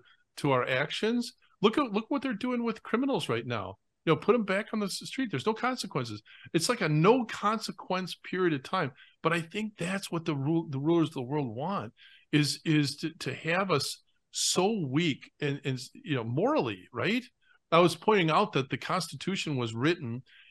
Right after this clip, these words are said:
and shortly after that, uh, President John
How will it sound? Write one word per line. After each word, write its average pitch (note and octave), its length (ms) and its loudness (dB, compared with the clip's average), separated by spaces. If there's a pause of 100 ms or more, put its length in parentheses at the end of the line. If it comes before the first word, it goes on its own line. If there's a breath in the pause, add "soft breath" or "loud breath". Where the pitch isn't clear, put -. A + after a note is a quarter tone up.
(120 soft breath)
and C#3+ 320 4 (140)
shortly F3+ 640 4
after D#3 320 2
that, G#2 360 -2
uh, A#2+ 260 0
President D3 440 -2
John C#3+ 400 0